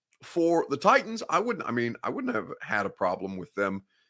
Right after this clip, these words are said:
giving up a, a second. I mean, think about it. Would you give up a, a day two pick for Von Miller? Would you give up two day two picks for Von Miller? Hell yes is the answer. Um, now, the Titans don't have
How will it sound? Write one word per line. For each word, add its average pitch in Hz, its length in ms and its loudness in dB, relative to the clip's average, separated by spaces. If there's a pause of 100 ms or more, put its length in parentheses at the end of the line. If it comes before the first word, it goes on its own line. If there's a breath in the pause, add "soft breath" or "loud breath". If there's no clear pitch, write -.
(140)
giving 117 260 6
up 110 160 4
a, 92 280 2
a 80 80 -4
second. - 400 -4
I - 40 -12
mean, 90 220 -8
think 180 160 -2
about 64 220 -6
it. - 100 -18
Would 101 180 -6
you 113 80 -2
give 117 180 2
up 131 180 6
a, 101 200 4
a 101 60 0
day 113 220 2
two 123 180 -2
pick 120 300 0
for 101 120 0
Von 104 240 2
Miller? 117 360 -2
Would 180 140 -10
you 185 80 -12
give 107 160 2
up - 140 0
two 143 380 -2
day 113 160 2
two 151 160 -12
picks 147 280 -6
for 135 120 -12
Von 165 240 -4
Miller? 226 260 -6 (540)
Hell 175 180 6
yes - 540 -2
is 101 140 -8
the 107 200 -2
answer. - 280 -10 (600 soft breath)
Um, 110 520 10
now, 123 160 8
the 123 80 6
Titans 135 420 6
don't 135 260 8
have 131 380 4